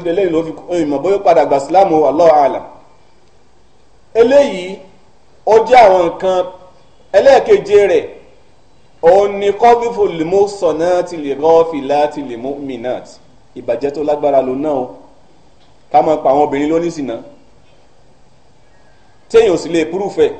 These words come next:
bí àpèjúwe tá a mú wá lẹ́ẹ̀kan. Àwọn èèyàn ó ṣèbàjẹ́, wọ́n sọ, sọ, sọ, sọ, sọ, yóò sì kárí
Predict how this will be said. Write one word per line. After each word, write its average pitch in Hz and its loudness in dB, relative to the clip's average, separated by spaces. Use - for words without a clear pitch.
bí 160 -12
àpèjúwe 196 2
tá 165 2
a 160 4
mú 170 0
wá 180 6
lẹ́ẹ̀kan. 160 0
Àwọn 170 2
èèyàn 185 2
ó - 0
ṣèbàjẹ́, 165 2
wọ́n 196 0
sọ, 170 0
sọ, 180 0
sọ, 185 -2
sọ, 180 0
sọ, 185 -4
yóò 202 2
sì 202 -8
kárí 170 0